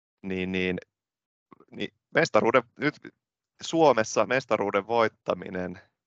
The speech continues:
samaan aikaan, kun pelaat lohkovaihetta, niin ei meidän, sit pitää muistaa se, että meidän resurssit, klubin resurssit verrattuna sit niinku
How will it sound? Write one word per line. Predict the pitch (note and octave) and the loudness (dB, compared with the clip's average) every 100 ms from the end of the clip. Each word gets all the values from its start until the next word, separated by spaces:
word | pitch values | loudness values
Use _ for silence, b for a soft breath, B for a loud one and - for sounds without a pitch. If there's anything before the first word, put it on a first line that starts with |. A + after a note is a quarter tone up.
| _ | _
samaan | - - G#2+ G2 F#2+ | -14 -4 0 0 2
aikaan, | F#2 F2+ F2+ | 0 0 -4
kun | F2 - | -6 -8
pelaat | F#2+ F2+ F2+ - | -4 -2 -2 -2
lohkovaihetta, | - F#2+ - - G#2 G2 F#2 - F2+ | -4 -4 -6 -4 -4 -4 -12 -6 -6
niin | G#2 G2 G2 _ _ _ _ _ _ - | -6 -10 -10 _ _ _ _ _ _ 0
ei | A#2 | 2
meidän, | A2 B2 A#2+ A#2 - | 4 4 4 0 -10
sit | C3+ - - | -12 -12 -8
pitää | B2 A#2 | 2 2
muistaa | A#2+ - A#2+ | 2 -6 -6
se, | - | -4
että | A#2 A#2+ | -4 0
meidän | C3 B2 | 2 2
resurssit, | A2+ A2+ - G2+ - - - _ _ _ _ _ _ _ _ _ _ _ _ - | 2 -2 -4 -8 -8 -14 -16 _ _ _ _ _ _ _ _ _ _ _ _ -6
klubin | B2 A#2 A2+ F#2 F#2 | 0 2 2 2 0
resurssit | F#2+ F#2 F#2+ - - G2 - - | -2 -2 -6 -6 -8 -10 -8 -2
verrattuna | G2 F#2 - G2 F#2 | 0 0 -8 -8 -8
sit | - | -8
niinku | F#2+ F2+ F#2 - | -12 -8 -8 -8